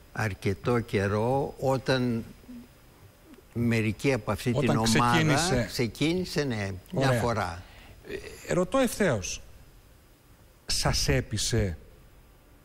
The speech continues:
Speaker 2: ο Πρωθυπουργός, ο Αλέξης Τσίπρας, ότι αυτήν την, α, αυτήν την προσπάθεια συγκλήσεων στον χώρο της κεντροαριστεράς την επιθυμεί <clears throat>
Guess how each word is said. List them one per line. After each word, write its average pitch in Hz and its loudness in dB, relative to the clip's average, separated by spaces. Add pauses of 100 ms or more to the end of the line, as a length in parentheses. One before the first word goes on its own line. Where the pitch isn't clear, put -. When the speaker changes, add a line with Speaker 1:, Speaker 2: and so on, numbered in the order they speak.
Speaker 2:
ο 117 2
Πρωθυπουργός, 117 0
ο 120 0
Αλέξης 120 0
Τσίπρας, 123 0 (560)
ότι 131 0 (100)
αυτήν 156 -2
την, 123 2 (420)
α, 120 -2
αυτήν 151 0
την 139 0
προσπάθεια 139 0
συγκλήσεων 127 2
στον 117 -2
χώρο 131 0
της - -4
κεντροαριστεράς 120 0 (600)
την 135 2
επιθυμεί 131 2 (260)
<clears throat> - -6